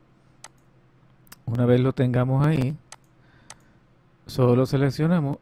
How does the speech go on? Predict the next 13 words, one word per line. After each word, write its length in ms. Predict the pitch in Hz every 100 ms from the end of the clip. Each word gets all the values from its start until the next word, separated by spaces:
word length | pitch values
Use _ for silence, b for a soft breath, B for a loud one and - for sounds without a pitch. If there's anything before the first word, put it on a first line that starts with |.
| _ -
y 220 | 151 - -
lo 100 | 131
activamos. 540 | 117 - 175 107 98 - - - - - _ _ _ _ _ _ _ _ _ _ _ _ _ _ _ _ _ _ _ _ _ _ _ _ _ _ _ _ _ _ _ _ _ _ b b b b b -
Una 180 | 117 131
vez 160 | 143
ya 140 | 135 139
esté 160 | -
activado, 640 | 139 - 151 208 170 147 185 - - _ _ _ _ _ -
podemos 380 | 113 107 113 120
ir 120 | 123
aquí 380 | 117 170 185 220 _ _ _ _ _ _
a 320 | 110 101 101
la, 560 | 101 98 98 95 95